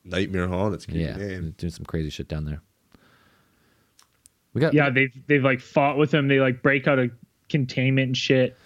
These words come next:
Speaker 2: Well, that was that guy we talked about him briefly before. His name was Philip Schneider. And he,
Speaker 3: Yeah.
Speaker 2: he legit claims that he got in a laser fucking,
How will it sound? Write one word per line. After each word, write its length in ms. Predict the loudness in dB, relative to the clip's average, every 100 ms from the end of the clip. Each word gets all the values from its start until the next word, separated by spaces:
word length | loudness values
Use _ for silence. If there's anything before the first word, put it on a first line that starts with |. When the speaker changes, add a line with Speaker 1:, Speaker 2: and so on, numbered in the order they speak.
| _ _
Speaker 2:
Well, 80 | -2
that 120 | 0
was 100 | 0
that 100 | 0
guy 180 | 0 0
we 80 | 0
talked 220 | -2 -4
about 120 | -2 -2
him 80 |
briefly 260 | 0 0 -2
before. 240 | -4 -2
His 80 | -2
name 100 | -2
was 120 | -6
Philip 400 | -10 _ -2 -2
Schneider. 580 | -4 -6 -4 -2 -2 -4 _ _ _ _ _ _
And 100 | 0
he, 60 | 2
Speaker 3:
Yeah. 200 | 2 -2
Speaker 2:
he 180 | -2 0
legit 440 | 0 0 -4 -4
claims 480 | -6 -2 0 -2 -2
that 80 | -4
he 160 | -2
got 160 | 0 0
in 80 | 0
a 80 |
laser 580 | 0 0 2 0 0 -2 -6 _
fucking, 440 | -4 -2 -2 -8